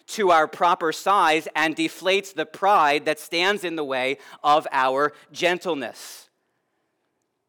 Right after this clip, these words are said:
That's why we began this service by remembering and praising the Most High God. Kids, wh-, when I,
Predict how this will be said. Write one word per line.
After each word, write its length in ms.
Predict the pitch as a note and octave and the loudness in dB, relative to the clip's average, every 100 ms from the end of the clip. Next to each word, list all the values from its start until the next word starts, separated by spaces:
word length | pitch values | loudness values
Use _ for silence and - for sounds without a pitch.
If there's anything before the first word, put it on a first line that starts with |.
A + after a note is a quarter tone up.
| _ _ _ _ | _ _ _ _
That's 380 | G3 F3+ F#3 F3+ | -4 0 0 0
why 220 | E3 E3+ | 0 2
we 160 | D#3+ | 0
began 420 | D3 D3 D3 C#3+ D3+ | -2 -2 -2 0 0
this 160 | D#3+ | -2
service 420 | - G3 D3+ C#3 | -2 -2 0 -4
by 180 | - D3+ | 0 0
remembering 640 | D3+ D#3 D3+ F3 D#3 D3+ D3 - | 2 0 -2 -2 -2 -4 -8 -8
and 200 | D3+ D3 | -6 -6
praising 500 | - G3 G#3+ E3 F3 C#3 | 0 2 2 -2 -6 -2
the 120 | F3 | -2
Most 520 | F3 F3+ F3 F3 - | 2 4 4 0 -10
High 500 | - G3 G3 D#3 C#3+ | -2 2 4 4 0
God. 540 | D#3+ F#3 G#3 D3 A2 _ _ _ _ _ _ _ _ _ _ _ _ _ _ _ _ _ _ _ _ _ _ _ | 0 2 2 0 -6 _ _ _ _ _ _ _ _ _ _ _ _ _ _ _ _ _ _ _ _ _ _ _
Kids, 500 | - A3+ C3+ - - _ _ _ _ _ _ _ _ _ _ _ _ _ | -2 -2 -2 -10 -20 _ _ _ _ _ _ _ _ _ _ _ _ _
wh-, 200 | C3 D#3+ | -8 -8
when 200 | D#3+ E3+ | -6 -4
I, 160 | G#3 | -4